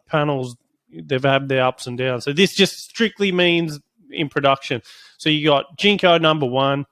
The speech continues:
Number three, you've got Trina, which, uh, yeah, very popular in Australia and probably more popular than, um, J A in Australia, but J A sits at number two, so they're humongous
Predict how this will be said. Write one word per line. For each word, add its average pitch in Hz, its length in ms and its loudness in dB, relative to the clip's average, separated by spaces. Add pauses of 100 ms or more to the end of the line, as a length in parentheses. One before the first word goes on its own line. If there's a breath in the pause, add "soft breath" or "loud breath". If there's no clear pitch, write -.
(560 soft breath)
Number 160 300 2
three, 180 400 2
you've 165 340 0
got 147 380 0
Trina, 170 580 2
which, 135 300 -6
uh, 127 160 0 (680)
yeah, 139 280 0 (720)
very 175 360 2
popular 151 420 2
in 143 80 0
Australia 139 560 2 (580 loud breath)
and 135 280 -6
probably 151 540 2
more 147 420 -2
popular 135 420 -2
than, 131 400 -4 (220)
um, 123 600 -8
J 135 300 0
A 143 200 4 (100)
in 135 240 -6
Australia, 127 480 -4
but 139 140 -2
J 139 400 2
A - 20 -2
sits - 320 -8
at 151 100 -6
number 131 260 -4
two, 123 380 -6
so 120 360 -4 (420 soft breath)
they're 139 100 2
humongous 127 640 -2